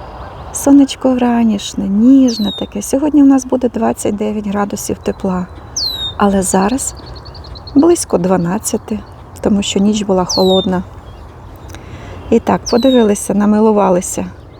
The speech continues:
сонячними переливами, сонячними бликами. Це нам так сонечко посміхнулося зараз з вами. І ми далі йдемо, занурюємося в люпинове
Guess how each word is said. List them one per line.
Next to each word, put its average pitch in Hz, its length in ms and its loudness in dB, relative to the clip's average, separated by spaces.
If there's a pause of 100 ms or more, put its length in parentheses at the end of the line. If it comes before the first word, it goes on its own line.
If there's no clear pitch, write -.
(340)
сонячними 196 1000 -2
переливами, 285 760 4 (960)
сонячними 220 560 2
бликами. 277 600 4 (320)
Це 285 140 2
нам 285 160 6
так 262 160 0
сонечко 214 460 0
посміхнулося 262 920 -2
зараз 269 260 4
з 262 80 -4
вами. 254 340 4 (480)
І 233 80 4
ми 226 140 4
далі 269 480 2
йдемо, 226 480 2
занурюємося 220 920 2
в - 20 -4
люпинове 208 800 -2